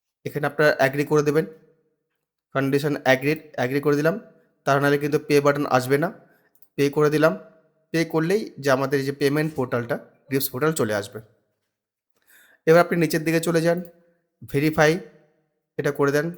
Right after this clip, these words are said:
নেক্সট করে দিন। এখানে পেমেন্ট মোড যে একটাই গেটওয়ে আছে সেটা গেটওয়ে সিলেক্ট করুন, গেটওয়ে ব্যাংক এটা করে দিন, নেক্সট বাটনে ক্লিক করুন, এটাও ওকে করে দিন।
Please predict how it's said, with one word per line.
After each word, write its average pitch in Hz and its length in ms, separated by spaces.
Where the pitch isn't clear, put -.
নেক্সট 143 280
করে 147 200
দিন। 156 100
এখানে 143 220
পেমেন্ট 143 360
মোড 143 140
যে 139 60
একটাই 147 360
গেটওয়ে 143 240
আছে 143 160
সেটা 139 260
গেটওয়ে 139 300
সিলেক্ট 139 280
করুন, 143 160
গেটওয়ে 131 300
ব্যাংক 135 160
এটা 135 160
করে 139 180
দিন, 143 80
নেক্সট 127 360
বাটনে 139 320
ক্লিক 139 260
করুন, 143 200
এটাও 143 300
ওকে 143 260
করে 147 220
দিন। 147 100